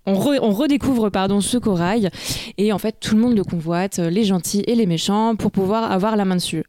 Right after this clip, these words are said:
Voilà, ça c'est le scénario, c'est hyper basique, c'est le truc de S F de base. Euh, et c'est clairement pas forcément le,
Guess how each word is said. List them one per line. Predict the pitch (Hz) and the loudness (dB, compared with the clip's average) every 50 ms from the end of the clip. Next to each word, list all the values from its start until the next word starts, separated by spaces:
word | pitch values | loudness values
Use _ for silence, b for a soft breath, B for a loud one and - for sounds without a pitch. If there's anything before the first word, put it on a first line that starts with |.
| _ | _
Voilà, | - 190 180 165 - - | -2 -2 -2 -2 -4 -6
ça | - - 233 208 | -4 -2 -2 0
c'est | 196 - 226 | 0 0 0
le | 208 196 190 | 2 2 0
scénario, | 175 - 202 196 180 175 185 190 208 226 233 | 2 0 0 0 0 0 0 0 0 0 0
c'est | - - 175 - _ - | -2 -4 -6 -6 _ -2
hyper | 240 226 - 220 220 208 | -2 0 0 0 0 0
basique, | 196 196 196 175 190 226 220 | 0 0 0 0 0 -2 -2
c'est | - - 185 175 175 | -2 -2 -2 0 2
le | 185 202 214 | 2 0 0
truc | - - 220 | -2 -4 -4
de | 190 190 | -2 0
S | 175 175 170 - 185 175 | 0 0 0 -2 -2 -2
F | |
de | 175 180 | 0 0
base. | 175 170 180 214 226 190 180 165 226 B B B B B B B B - | 0 0 0 0 0 0 0 -2 -4 B B B B B B B B -2
Euh, | 180 175 170 170 - - | 0 0 0 0 0 0
et | 196 | -2
c'est | 196 - 208 | -2 -2 -2
clairement | 196 - - 247 240 226 233 226 208 | -2 -2 -2 0 2 2 2 2 2
pas | 190 240 240 | 0 -2 -2
forcément | 226 220 - - - 214 214 226 233 | -2 -4 -2 -2 0 0 2 2 2
le, | 220 196 185 185 180 175 170 165 165 160 160 160 - - 95 - | 2 2 2 2 2 2 2 2 2 0 0 0 -2 -2 -4 -6